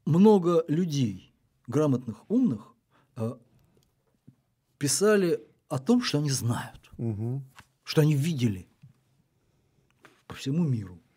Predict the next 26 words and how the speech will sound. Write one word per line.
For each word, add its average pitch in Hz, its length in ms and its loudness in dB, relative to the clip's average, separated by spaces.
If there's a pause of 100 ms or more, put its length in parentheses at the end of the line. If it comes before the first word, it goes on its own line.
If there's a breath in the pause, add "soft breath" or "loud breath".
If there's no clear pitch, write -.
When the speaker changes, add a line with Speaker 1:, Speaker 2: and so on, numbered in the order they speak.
(320)
Speaker 1:
Обалдеть, 139 680 -2 (100)
здорово. 127 440 -4
Ну, 165 280 -4
отличный 156 380 -2
был 113 120 -12
журнал, 180 200 -8
я 202 40 -4
его 123 80 -4
читал 165 380 -14 (260 soft breath)
с - 100 -6
огромным 143 360 -2
удовольствием. 139 380 -4
Даже, 120 120 -8
по-моему, 117 160 -8
подписан 104 420 -10
был 101 160 -20
одно 101 160 -14
время. 98 200 -20 (960 soft breath)
Вот, 135 480 -2
э, 131 480 -4 (540)
поэтому 185 720 -10 (800)
даже 139 220 -10
не 104 80 -8
знаю, 107 180 -16
что - 200 -20
сказать. 87 360 -20